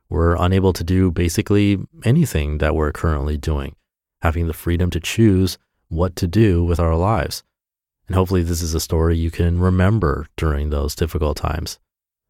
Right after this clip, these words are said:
People had it worse. The author's grandfather really had it as bad as anyone, but can continue to be the happiest person she knows.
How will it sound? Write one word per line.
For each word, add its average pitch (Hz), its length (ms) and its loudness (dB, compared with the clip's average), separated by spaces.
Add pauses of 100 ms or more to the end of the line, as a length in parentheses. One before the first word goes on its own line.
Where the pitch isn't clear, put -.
People 120 420 4
had 101 340 0
it 87 120 -2
worse. 85 460 -2 (540)
The 95 120 -2
author's 90 460 0
grandfather 90 680 0
really 101 300 0
had 127 160 2
it 123 160 2 (260)
as 95 240 2
bad 98 280 2
as 98 220 0 (100)
anyone, 107 580 2 (480)
but 92 160 -2
can 90 160 0
continue 98 460 0
to 90 120 -6
be 104 160 -2
the 104 120 -2
happiest 117 480 -2
person 107 500 0
she - 200 -6
knows. 110 460 -4